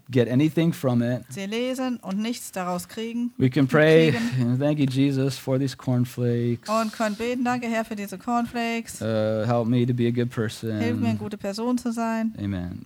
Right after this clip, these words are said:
Speaker 2: Amen.
Speaker 1: And, you know, just everything, just kind of half, half-hearted, half there.
Speaker 2: Und alles so halbher-, mit, mit halbem Herzen, so halb da.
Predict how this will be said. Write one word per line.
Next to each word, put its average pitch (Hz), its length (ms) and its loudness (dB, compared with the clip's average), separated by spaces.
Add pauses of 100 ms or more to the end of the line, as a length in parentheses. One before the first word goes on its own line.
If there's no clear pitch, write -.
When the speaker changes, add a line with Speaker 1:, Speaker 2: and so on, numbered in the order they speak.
Speaker 2:
Amen. 185 320 -2
Speaker 1:
And, 113 340 2
you 147 140 4
know, 135 80 6
just 180 460 2
everything, 233 680 4
just 196 160 -4
kind 233 160 6
of 175 120 4 (480)
half, 226 480 2 (640)
half-hearted, 220 840 6
half 220 360 6
there. 180 400 6 (580)
Speaker 2:
Und 220 100 -10
alles 254 260 0
so 240 240 -2
halbher-, 247 640 -2
mit, 202 140 -10 (120)
mit 208 160 -10
halbem 247 320 -2
Herzen, 214 420 -4
so 180 200 -8
halb 240 280 -6
da. 190 300 -4